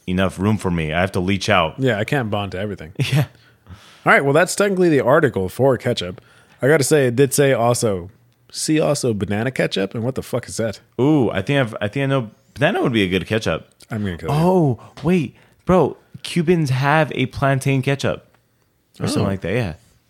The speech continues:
Speaker 2: Um,
Speaker 1: Yeah, I
Speaker 2: I
Speaker 1: think I've had it before.
Speaker 2: Well, now you say it like that, the Cubans make pretty good fucking food, so maybe.
Speaker 1: Yeah.
Speaker 2: Maybe. Is it savory? You wouldn't know, but also
Speaker 1: It,
Speaker 2: maybe.
Speaker 1: it is, it is savory, but a little bit sweet.
Speaker 2: All right, well, it's time to do our only ketchup segment.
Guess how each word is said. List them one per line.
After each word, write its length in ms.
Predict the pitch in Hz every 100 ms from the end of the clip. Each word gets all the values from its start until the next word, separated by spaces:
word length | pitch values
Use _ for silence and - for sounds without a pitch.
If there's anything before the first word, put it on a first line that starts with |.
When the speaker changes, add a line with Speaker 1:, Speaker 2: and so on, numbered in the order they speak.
| - _
Speaker 2:
Um, 140 | - 90
Speaker 1:
Yeah, 160 | 127 117
I 40 |
Speaker 2:
I 20 |
Speaker 1:
think 120 | 101 123
I've 80 |
had 120 | 113 120
it 80 |
before. 220 | 95 - 127
Speaker 2:
Well, 40 |
now 80 | 196
you 120 | 170
say 120 | 127
it 60 | 147
like 160 | 110 98
that, 160 | 147
the 60 | 95
Cubans 280 | 156 151 101
make 140 | 98
pretty 180 | 101 98
good 140 | 92
fucking 240 | 92 85 85
food, 300 | 117 85 -
so 240 | - - -
maybe. 280 | - 82 78 - _ -
Speaker 1:
Yeah. 280 | 101 92 82 -
Speaker 2:
Maybe. 240 | 101 80 -
Is 80 |
it 100 | 101
savory? 440 | - 110 151 190 147 _
You 220 | 110 101
wouldn't 200 | 95 85
know, 180 | 82 76 -
but 100 | 117
also 160 | 131 123
Speaker 1:
It, 60 |
Speaker 2:
maybe. 200 | 127 113
Speaker 1:
it 60 | 113
is, 180 | 120 104
it 100 | 110
is 180 | 117 107
savory, 460 | - - - 107 127
but 120 | 104
a 60 | 95
little 180 | 92
bit 140 | 90 87
sweet. 280 | - 71 - _ 180
Speaker 2:
All 60 |
right, 200 | 214 -
well, 120 | 131 139
it's 100 | -
time 200 | 196 180
to 60 |
do 440 | 160 180 160 143 135
our 300 | 139 131 127
only 340 | 135 147 143
ketchup 380 | 127 143 143 113
segment. 480 | - 131 113 147 -